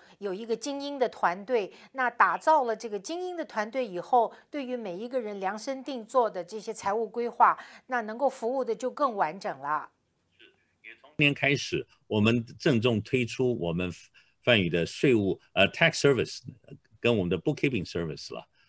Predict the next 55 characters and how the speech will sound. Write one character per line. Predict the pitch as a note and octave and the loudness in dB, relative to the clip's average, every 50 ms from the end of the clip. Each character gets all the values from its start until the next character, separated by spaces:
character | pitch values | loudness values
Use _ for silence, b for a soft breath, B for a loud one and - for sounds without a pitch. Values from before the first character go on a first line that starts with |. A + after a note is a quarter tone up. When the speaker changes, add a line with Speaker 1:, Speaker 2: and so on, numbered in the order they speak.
| _ _ - | _ _ -2
Speaker 2:
啊， | - F2 F2 - | 0 0 2 4
因 | C3+ D#3+ G3 | 4 6 6
为 | A3 G#3 | 8 6
我 | D3+ G#2+ G#2 | 6 6 4
们 | A2 | 4
觉 | A2 B2 A#2+ | 6 6 6
得 | B2 B2+ | 6 4
这 | B2 - C#3+ | 2 2 2
是 | - B2+ | 2 2
很 | - - E2 D#2+ D#2+ | 0 0 -4 -6 -6
重 | - - A#3 G3 D#3 | -2 0 0 2 2
要 | C#3+ C3+ A#2 | 2 2 2
的 | G2 F#2 | 0 0
一 | E2+ E2 E2 | -2 -4 -6
块。 | - - - C3 G#2+ D2 B1+ - _ _ | -6 -2 2 4 4 4 2 -2 _ _
我 | - F#2+ G2+ | -2 0 2
们， | G#2+ A#2 B2+ B2 b b b b b | 2 2 2 0 b b b b b
很 | - C#3 | 4 6
多 | E3 G3 | 6 8
人 | G#3 G3+ | 6 6
说 | D#3+ - G3+ F#3+ | 6 6 6 6
我 | E3+ A#2+ G#2+ | 6 4 4
们 | A#2 C3 | 2 4
跟 | - F3+ F3 - | 2 2 2 2
一 | F#3+ G3 | -2 -4
般 | F3 - F#3 F3+ F3+ F3+ E3+ | -2 2 2 2 2 2 2
报 | F3 E3 D3 | 2 2 2
税 | - D3 B2 | 2 2 2
有 | G#2 F2+ | 2 2
什 | - - | 0 0
么 | G#2+ A2 | -4 -2
不 | A2 - C#3+ | -2 -2 -4
一 | C3 B2 A#2+ B2 | -4 -2 0 2
样 | C#3+ D3 B2+ A2+ G#2 | 4 4 4 2 2
呢？ | F#2+ F#2 F2+ - b b b b b | 0 -2 -2 -6 b b b b b
我 | F2 F#2+ G#2 | 2 2 4
们 | B2 B2 | 4 6
最 | F#3 F3+ | 6 6
大 | E3+ E3+ E3 D#3 | 6 6 4 2
的 | B2 A#2+ | 2 0
不 | C#3 C#3 | -2 -2
一 | C3 C3 | 0 2
样 | C3+ C3 B2 A2 | 2 2 2 2
的 | G2+ | 0
是， | - - G#2+ | 0 0 -2
我 | E2+ E2 E2 F2 | -2 -2 -2 -2
们 | F#2+ A#2+ A#2+ | -2 -2 -2
可 | - - C3+ | 0 -2 -2
以 | |
帮 | A2+ - C3 C3 B2+ | 0 0 -2 0 0
大 | C3+ B2 | 0 0
家 | A#2 B2 A#2 | 0 0 -2
做 | - C#3 B2 | 0 0 0
一 | G#2+ | 0
个 | G#2 G#2 | 0 -2